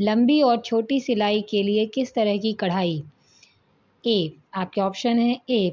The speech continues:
फ्लैट स्टिच, बी लूप्ड स्टिच, सी क्रॉस स्टिच, डी फिलिंग स्टिच।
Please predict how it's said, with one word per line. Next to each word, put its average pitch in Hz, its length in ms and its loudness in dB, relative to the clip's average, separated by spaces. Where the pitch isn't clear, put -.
फ्लैट 202 260 -2
स्टिच, 233 480 -2
बी 185 240 0
लूप्ड 208 320 0
स्टिच, 226 440 -2
सी - 280 -4
क्रॉस 240 280 0
स्टिच, 214 440 -2
डी 208 180 2
फिलिंग 226 360 2
स्टिच। - 460 -6